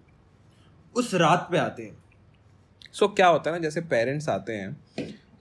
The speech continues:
Speaker 2: तो हर roommate, हर flatmate के बारे में उनकी एक राय बन जाती है। तो ऐसे ही मेरे पापा के, के मन में भी, अ, विक्की भैया के, अ,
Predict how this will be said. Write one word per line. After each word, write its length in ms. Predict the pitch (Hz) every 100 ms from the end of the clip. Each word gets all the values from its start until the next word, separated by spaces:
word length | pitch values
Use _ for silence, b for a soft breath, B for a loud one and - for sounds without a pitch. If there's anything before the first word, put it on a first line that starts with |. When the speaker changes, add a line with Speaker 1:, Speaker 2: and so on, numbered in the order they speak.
| -
Speaker 2:
तो 100 | 151
हर 340 | 127 151 180
roommate, 540 | 165 151 143 156 160 160
हर 220 | 147 151
flatmate 540 | 151 120 113 127 131
के 100 | 147
बारे 280 | 120 110 113
में 100 | 131
उनकी 360 | 127 113 113 135
एक 140 | 135
राय 240 | 110 101
बन 160 | 101 101
जाती 300 | 95 92 -
है। 160 | 57 - _ _ _ - 165 - _ _ _ B B B B -
तो 160 | 185 147
ऐसे 280 | 135 143
ही 420 | 196 175 165 165 196
मेरे 420 | 143 131 147 160 165 - _ _ _ _ -
पापा 320 | 113 110 123
के, 260 | 127 131 123 107 - - -
के 220 | 127 127
मन 200 | 123 123
में 220 | 127 110
भी, 240 | 98 120 170 _ _ _ _ b b -
अ, 40 |
विक्की 600 | 110 110 117 131 - 180
भैया 360 | 175 147 156 160
के, 380 | 156 156 156
अ, 80 | 151